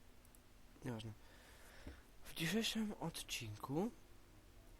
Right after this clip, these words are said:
pokażę wam, jak zablokować reklamy wyskakujące w przeglądarkach internetowych. <laughs>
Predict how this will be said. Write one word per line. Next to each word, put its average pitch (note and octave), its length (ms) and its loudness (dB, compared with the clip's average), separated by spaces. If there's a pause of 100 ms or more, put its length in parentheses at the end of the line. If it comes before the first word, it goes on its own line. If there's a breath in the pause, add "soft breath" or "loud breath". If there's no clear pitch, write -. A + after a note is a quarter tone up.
pokażę E3 360 2
wam, D#3 280 2
jak F#3+ 400 0 (100)
zablokować C3+ 800 2 (720)
reklamy B2 640 2 (460)
wyskakujące A#2 880 4 (720)
w - 80 -10
przeglądarkach A2 800 4 (180)
internetowych. A2 920 4 (920)
<laughs> - 200 -4